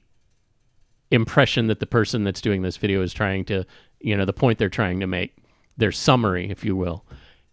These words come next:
And then another fucking ad pops in. And I'm thinking, "Okay, have I missed the end of the video?"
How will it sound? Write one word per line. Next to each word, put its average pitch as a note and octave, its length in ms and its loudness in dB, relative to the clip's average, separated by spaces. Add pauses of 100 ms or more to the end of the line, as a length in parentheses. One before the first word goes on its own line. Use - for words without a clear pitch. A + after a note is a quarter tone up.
(460)
And D4+ 140 6
then F4 120 8
another E4+ 260 10
fucking G3+ 360 6
ad D3 240 6
pops C3+ 360 6
in. G#2+ 280 2 (1040)
And D3 120 8
I'm D3+ 120 10
thinking, F#3 400 4
"Okay, E3+ 260 10
have C3+ 140 6
I C3 80 8
missed D3 280 6
the F3 140 2
end F3 220 4
of E3 60 6
the D#3+ 60 2
video?" F3+ 540 6